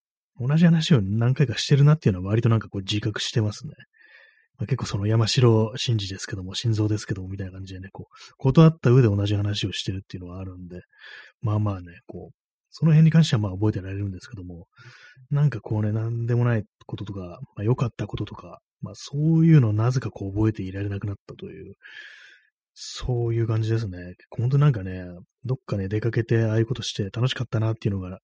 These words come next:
なんかすごいおぼろげな感じになってきてるというか、ほんとなんか、ね、病気かなみたいな感じのことはちょっとね、思っちゃったりするんですよね。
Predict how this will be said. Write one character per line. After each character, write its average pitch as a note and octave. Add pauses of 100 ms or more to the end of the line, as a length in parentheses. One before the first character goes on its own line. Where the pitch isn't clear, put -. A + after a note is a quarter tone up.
(120)
な B2
ん A2
か G#2
す -
ご C#3+
い G2 (140)
お B2
ぼ A#2
ろ C#3
げ C#3
な C3
感 B2+
じ A#2+
に A#2
な A2+
っ -
て -
き -
て -
る E2+
と -
い F2
う E2+
か、 - (1040)
ほ D3
ん C#3 (180)
と C#3+
な C#3
ん B2+
か、 F#2 (800)
ね、 F#2 (340)
病 B2
気 -
か C#3+
な C#3
み B2
た G2
い -
な F#2
感 F#2+
じ G2
の G2
こ F#2+
と F#2
は F2+
ち -
ょ D#3
っ -
と G2
ね、 F#2
思 G2
っ -
ち -
ゃ A2+
っ -
た G2+
り F#2+
す -
る G2+
ん F2
で -
す -
よ F2+
ね。 F2+